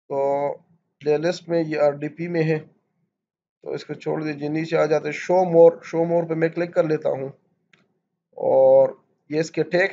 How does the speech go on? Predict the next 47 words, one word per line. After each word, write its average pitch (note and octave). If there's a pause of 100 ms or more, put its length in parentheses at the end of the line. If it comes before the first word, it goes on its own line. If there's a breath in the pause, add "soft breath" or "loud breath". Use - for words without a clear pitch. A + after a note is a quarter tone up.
है, E3
तो -
ये C#3+
टैग E3
भी D#3+
मैं D3+
इधर D3+
से D3+
डिलीट C#3
कर C3
लेता A#2+
हूँ। A#2+ (1000)
तो C#3+
आप E3
लोगों F3+
ने F3
ये E3+
चेंजिंग F3
करके, F#3
तो -
आप D3
लोग D3+
का D3+
जो C#3+
डॉलर D3+
का D3
येलो D3
निशान D3+
है, D3+
वो C3+
ग्रीन C#3
में C#3+
कन्वर्ट B2+
हो B2
जाएगा। A#2 (1500)
कुछ E3
वीडियो F3
का E3
तो D#3+
मैंने D#3+
कर E3+
लिया, F3+
लेकिन C#3+
कुछ D3+
अभी D3+
बाकी D#3
है, D3+